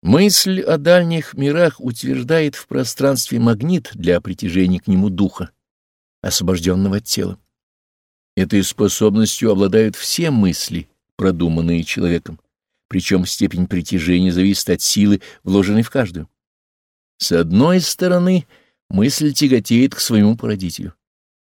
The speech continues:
С другой, она по своему составу и характеру связана тоже магнитно с созвучной ей сферой, вовлекая своего Творца в орбиту притяжения данной сферы.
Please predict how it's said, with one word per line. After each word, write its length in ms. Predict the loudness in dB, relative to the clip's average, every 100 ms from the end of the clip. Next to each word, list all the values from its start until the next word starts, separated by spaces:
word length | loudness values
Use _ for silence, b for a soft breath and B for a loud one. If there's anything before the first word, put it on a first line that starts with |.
| _
С 120 | -10 -2
другой, 480 | -2 2 4 4
она 140 | 2 -2
по 100 | -6
своему 400 | -6 -2 -2 -2
составу 520 | -4 -6 -2 0 0
и 40 |
характеру 540 | -2 -2 -2 -4 -8 -6
связана 480 | -2 0 2 0 -2
тоже 200 | -2 -2
магнитно 480 | 0 0 0 -2 B B B
с 80 | -2
созвучной 640 | 2 2 2 -2 2 2
ей 180 | 2 2
сферой, 500 | -2 -2 -4 -4 -8 _ _ _ -12
вовлекая 460 | -8 -6 0 0 2
своего 320 | 2 2 2
Творца 420 | 0 -4 0 0
в 60 | 0
орбиту 380 | 0 -2 -4 -6
притяжения 480 | -6 -2 0 2
данной 280 | 0 0 0
сферы. 360 | -4 -6 -8